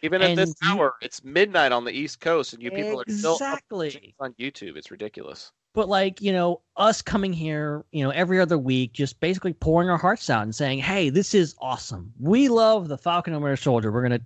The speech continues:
Speaker 2: sit for <laughs> two hours and talk about how much we love it."
Speaker 1: Mm-hmm.
Speaker 2: That's amazing. And I am incre-, I feel incredibly privileged to be in this position.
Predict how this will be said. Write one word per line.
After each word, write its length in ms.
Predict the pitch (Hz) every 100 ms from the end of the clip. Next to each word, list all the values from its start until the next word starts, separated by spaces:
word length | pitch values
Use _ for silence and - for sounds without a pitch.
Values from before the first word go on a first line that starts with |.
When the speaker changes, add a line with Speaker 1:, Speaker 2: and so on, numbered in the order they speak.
| -
Speaker 2:
sit 260 | - 160
for 80 | -
<laughs> 0 |
two 340 | - - 190 170
hours 560 | 147 160 107 117 - 123
and 180 | 123 123
talk 280 | 160 143
about 180 | 135 131
how 140 | 131 139
much 220 | 147 147
we 120 | 127
love 220 | 147 127
it." 140 | 113 - _ _ _ _
Speaker 1:
Mm-hmm. 300 | 110 104 98
Speaker 2:
That's 680 | 139 170 170 - - - - _ _ _ -
amazing. 840 | 143 139 135 139 113 107 87 92 -
And 500 | 117 110 104 104 104
I 140 | 113 123
am 380 | 113 107 107 - _ _ _ -
incre-, 480 | 135 127 - 170 123
I 60 |
feel 220 | 139 165 139
incredibly 420 | - 143 113 110 -
privileged 840 | - - 185 131 120 110 - -
to 180 | - 110
be 140 | 113
in 220 | 110 254
this 120 | 190 -
position. 520 | 104 95 - 101